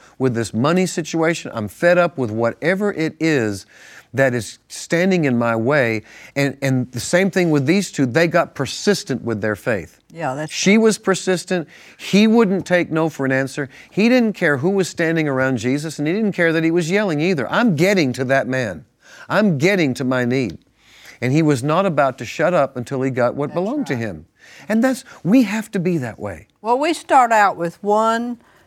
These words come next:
Speaker 2: thing that is absolute truth.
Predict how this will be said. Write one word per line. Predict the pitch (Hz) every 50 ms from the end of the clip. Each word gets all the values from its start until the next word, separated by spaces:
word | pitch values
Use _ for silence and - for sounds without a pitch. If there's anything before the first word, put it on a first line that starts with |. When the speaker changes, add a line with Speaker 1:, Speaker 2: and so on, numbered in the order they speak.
| _ _
Speaker 2:
thing | _ - 202 190 185 180 175 170 170 170 170 165 - _ - -
that | 151 175 170 156 135
is | 151 160 156 156 - - - - _ _ _ _ _ _ _ -
absolute | 196 202 214 214 214 208 - - - 214 208 202 185 175 175 180 180 185 185 - _ _ _
truth. | - - - - 196 185 160 143 117 - - - _